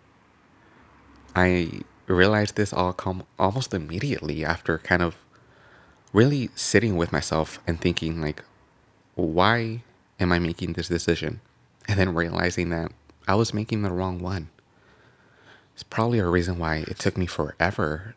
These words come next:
to, <laughs> you know, get this straight. I-, it's because, like, my unconscious was, like, fighting my conscious. <laughs> And in many ways, if you find yourself doing that, take time to really sit down and analyze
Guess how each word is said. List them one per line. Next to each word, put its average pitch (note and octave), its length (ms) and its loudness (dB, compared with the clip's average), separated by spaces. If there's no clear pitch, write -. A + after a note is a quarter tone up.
to, E2 360 2
<laughs> - 400 -20
you F2+ 100 2
know, D#2 280 0
get F2+ 220 2
this F2+ 160 0
straight. - 640 0
I-, - 60 -2
it's - 300 -2
because, - 400 2
like, - 200 -6
my E2 180 2
unconscious E2+ 680 -2
was, E2+ 180 -4
like, D#2 140 -4
fighting F2 460 0
my D#2+ 260 0
conscious. - 640 -2
<laughs> - 420 -2
And G2 380 2
in G#2+ 100 4
many A#2+ 200 4
ways, G#2 220 4
if G2 80 0
you G#2+ 100 -2
find C3 240 0
yourself B2+ 340 -2
doing G2+ 240 0
that, E2+ 240 0
take D3 220 -4
time A2+ 300 0
to - 140 -2
really A2 240 0
sit - 280 -6
down F2+ 320 2
and E2 180 0
analyze G2 580 0